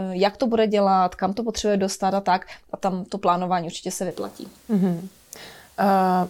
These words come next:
Speaker 2: mně teď ještě napadla jedna taková věc, že asi by měl mít rád lidi, ale velmi s-, velmi často se to možná trošku jako kombinuje s tím, že „já mám rád lidi, budu dělat personalistu“, ale ono to možná není až tak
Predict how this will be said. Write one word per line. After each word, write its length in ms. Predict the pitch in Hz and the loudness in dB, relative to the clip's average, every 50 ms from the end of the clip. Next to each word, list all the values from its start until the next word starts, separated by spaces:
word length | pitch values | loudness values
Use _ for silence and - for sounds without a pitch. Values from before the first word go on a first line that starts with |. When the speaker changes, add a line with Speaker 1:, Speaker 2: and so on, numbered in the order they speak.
| - | 0
Speaker 2:
mně 200 | - 190 170 180 | 2 2 2 4
teď 160 | 180 196 196 - | 2 0 -2 -2
ještě 220 | - - - - 226 | -4 -2 0 2 4
napadla 420 | 202 202 202 220 202 208 220 214 | 4 4 4 4 6 6 6 6
jedna 420 | 208 208 - 202 185 185 202 214 214 | 6 4 4 2 2 4 4 4 4
taková 280 | 202 196 - 208 208 | 2 2 2 2 4
věc, 220 | 202 208 208 190 190 | 4 4 4 4 4
že 340 | 196 220 214 214 226 208 - - - - - | 4 4 6 6 4 4 2 0 -6 -10 -8
asi 240 | - - - - 214 | -4 -2 2 4 4
by 80 | 196 208 | 6 6
měl 200 | 208 208 214 220 | 6 6 6 6
mít 260 | 214 214 214 214 - | 6 6 4 4 4
rád 280 | 214 208 214 233 233 226 | 4 4 4 4 4 4
lidi, 420 | 208 196 190 160 180 170 135 - - | 4 4 4 4 4 4 2 2 -2
ale 200 | - 156 151 156 | -2 -2 -2 0
velmi 200 | 165 160 165 180 | 0 0 0 0
s-, 120 | 180 - - 185 | -2 -2 -4 0
velmi 200 | - 175 180 185 | 2 2 2 2
často 280 | 185 - 190 - - 202 | 2 0 -2 -2 -2 -2
se 100 | - 202 | 0 0
to 120 | 190 - | 2 2
možná 340 | 202 196 190 185 196 208 202 | 4 4 4 4 4 4 4
trošku 380 | 202 208 208 196 - - - 208 | 4 2 2 0 0 2 2 4
jako 200 | 196 196 - 220 | 4 4 2 2
kombinuje 420 | 220 226 202 196 202 202 208 208 | 4 4 4 6 6 6 6 4
s 60 | 208 | 4
tím, 160 | - 220 214 196 | 4 4 4 4
že 100 | 214 214 - - - - | 4 2 0 -6 -6 0
„já 60 | - 196 | 2 4
mám 100 | 202 196 | 6 6
rád 160 | 196 190 190 | 6 4 4
lidi, 200 | 196 196 185 196 | 4 4 4 4
budu 120 | 180 190 | 2 2
dělat 180 | 180 185 180 180 | 4 4 2 4
personalistu“, 640 | - 202 180 180 190 185 175 165 170 170 - - 175 - | 2 2 2 4 4 4 4 4 2 0 0 0 0 2
ale 160 | 180 175 - | 2 2 2
ono 200 | - 190 190 185 | 2 2 2 2
to 100 | 185 190 | 2 2
možná 280 | 190 190 196 202 196 190 | 2 4 4 4 4 4
není 180 | 190 196 196 - | 4 4 2 2
až 180 | 190 - - | -2 -6 -2
tak 120 | - 196 | -2 -2